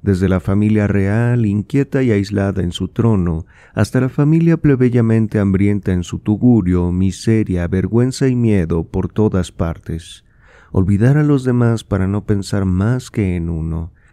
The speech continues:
Extraer agua de fuentes nuevas, extrañas, desconocidas. Asegurar una vida más larga y una salud inalterable durante la prolongación de la existencia. Arrancar alguna cosa al cielo avaro.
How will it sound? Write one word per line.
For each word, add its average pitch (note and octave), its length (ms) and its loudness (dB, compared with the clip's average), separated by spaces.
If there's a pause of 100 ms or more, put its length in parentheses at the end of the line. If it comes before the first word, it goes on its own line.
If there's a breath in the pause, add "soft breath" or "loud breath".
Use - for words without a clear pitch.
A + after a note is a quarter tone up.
(300 soft breath)
Extraer G2 680 -2
agua A#2+ 440 2
de A#2 120 0
fuentes D3+ 540 0
nuevas, F#2 720 -2
extrañas, A2+ 920 -6
desconocidas. F#2+ 1080 -4 (300 soft breath)
Asegurar D#3 560 2
una E3 180 4
vida C3 280 0
más A#2 260 0
larga A2 400 0
y G2+ 160 0
una B2 220 2
salud A2 400 0
inalterable G2+ 840 0
durante G#2+ 400 -2
la A#2+ 180 0
prolongación B2+ 800 0
de B2+ 100 0
la G#2 80 0
existencia. F#2 880 -6 (440 soft breath)
Arrancar G2 540 0
alguna A#2+ 420 2
cosa A2+ 420 -2
al F#2+ 140 -2
cielo A2+ 460 2
avaro. E2 580 -6